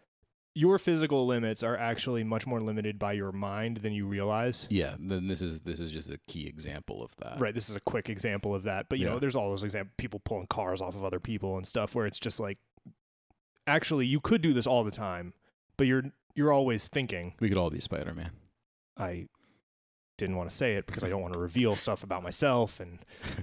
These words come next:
Speaker 1: a lot's been going on, and it, it's been hard lately 'cause there's a lot of crime to fight. <laughs>
Speaker 2: Um,
Speaker 1: Um,
Speaker 2: I think, I think that, yeah, certainly. It's, it's interesting. It's also interesting, too, when you are looking at what your brain is saying to you.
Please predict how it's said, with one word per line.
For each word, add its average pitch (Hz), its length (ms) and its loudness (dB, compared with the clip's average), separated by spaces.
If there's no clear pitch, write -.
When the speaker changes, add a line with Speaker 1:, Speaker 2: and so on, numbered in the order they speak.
Speaker 1:
a 147 60 -2
lot's 170 180 6
been 165 100 4
going 117 200 6
on, 104 260 4
and 113 200 -6
it, 139 80 -8
it's 196 100 -6
been 196 140 2
hard 247 320 6
lately 120 260 4
'cause 139 140 2
there's 156 160 4
a 165 100 -2
lot 214 140 2
of 208 60 -2
crime 196 260 4
to - 80 6
fight. - 460 2
<laughs> - 60 -20
Speaker 2:
Um, 101 640 4
Speaker 1:
Um, 127 540 0
Speaker 2:
I 131 100 8
think, 170 240 2
I 123 100 4
think 151 160 0
that, 127 100 -4
yeah, 135 340 4
certainly. 92 440 4
It's, - 140 4
it's 139 140 0
interesting. 147 380 2
It's 123 120 0
also - 200 0
interesting, 151 380 -2
too, 107 300 0
when 98 180 -2
you 98 180 0
are 82 240 0
looking 92 400 -2
at - 100 -10
what 87 180 -2
your 85 120 -2
brain 80 280 -4
is 78 100 -4
saying 73 400 -2
to 104 100 -2
you. 110 280 2